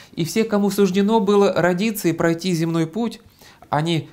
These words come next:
придут и осуществят это, ибо все включены в Божий промысел, никто не забыт, а в будущем небесном царстве и рае восстановленном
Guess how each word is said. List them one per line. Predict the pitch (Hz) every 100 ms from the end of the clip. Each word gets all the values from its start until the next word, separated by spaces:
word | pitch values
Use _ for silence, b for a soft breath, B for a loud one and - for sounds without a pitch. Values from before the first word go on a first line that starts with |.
| _
придут | 156 151 160 254 262
и | 147
осуществят | 127 139 127 120 - 165 208 208
это, | 160 165 156 131 - -
ибо | 131 135
все | - 196
включены | 180 170 160 143
в | 123
Божий | 139 123 123
промысел, | 180 220 202 196
никто | 151 147 156
не | 139
забыт, | 127 135 220 247 B B B -
а | - 131 131 B -
в | 131
будущем | 220 269 220 - 135 101 -
небесном | - 139 139 147 - 120 101 b b b
царстве | - 180 226 202 190
и | - 170 160 - - _
рае | - 202 202 143
восстановленном | 131 131 - 156 135 104 95 98